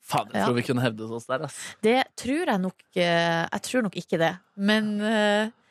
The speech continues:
Speaker 2: det er lov å prøve seg.
Speaker 1: Ja, fader, ass, har du ikke troen på, eh, skupet?
Speaker 2: Det er gøy da, for at det, at det, det er jo tradisjon her at våre medarbeidere prøver seg på ting. Sånn at
Speaker 1: Ja.
Speaker 2: Line for eksempel skulle bli med på Melodi Grand Prix.
Speaker 1: Ja.
Speaker 2: Men det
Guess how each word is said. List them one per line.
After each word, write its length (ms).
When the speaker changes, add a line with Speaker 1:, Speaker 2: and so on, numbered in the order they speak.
Speaker 2:
det 60
er 60
lov 160
å 40
prøve 200
seg. 280
Speaker 1:
Ja, 60
fader, 480
ass, 80
har 120
du 60
ikke 120
troen 180
på, 460
eh, 100
skupet? 220
Speaker 2:
Det 80
er 100
gøy 220
da, 120
for 120
at 140
det, 340
at 200
det, 380
det 40
er 120
jo 80
tradisjon 540
her 180
at 140
våre 240
medarbeidere 640
prøver 420
seg 160
på 80
ting. 220
Sånn 240
at 140
Speaker 1:
Ja. 100
Speaker 2:
Line 320
for 120
eksempel 380
skulle 260
bli 200
med 140
på 80
Melodi 360
Grand 160
Prix. 480
Speaker 1:
Ja. 140
Speaker 2:
Men 80
det 100